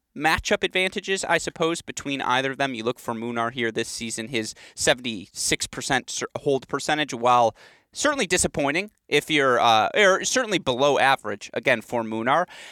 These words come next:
It's better than <laughs> Martinez's. I mean, you look for Pedro Martinez, who's holding seventy-four point two percent of the time, seventy-three percent when on a quicker surface like a hard court. Uh, that's an issue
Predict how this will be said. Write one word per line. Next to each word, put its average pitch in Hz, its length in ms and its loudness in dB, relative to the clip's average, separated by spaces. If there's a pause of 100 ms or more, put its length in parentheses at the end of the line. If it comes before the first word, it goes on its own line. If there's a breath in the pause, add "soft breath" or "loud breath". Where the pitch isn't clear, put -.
(340 loud breath)
It's 240 160 2
better 214 260 6
than 135 200 0
<laughs> 131 60 -4
Martinez's. - 840 -2
I 170 120 4
mean, 180 120 0
you 160 80 2
look 180 140 4
for 185 120 -2
Pedro 165 260 -2
Martinez, 147 400 -4
who's - 120 -12
holding 127 280 -2
seventy-four 135 580 0
point 123 300 -8 (100)
two 175 220 -8
percent 139 400 -4
of 117 80 -6
the 120 80 -4
time, 123 320 0
seventy-three 131 760 -6
percent 113 500 -4 (320 loud breath)
when 120 200 2
on 117 180 4
a 110 60 -2
quicker - 320 -6
surface - 340 -6
like 117 140 -2
a 95 60 -2
hard 160 280 0
court. 117 320 -2 (400 loud breath)
Uh, 113 260 6
that's - 220 2
an 269 60 0
issue - 260 0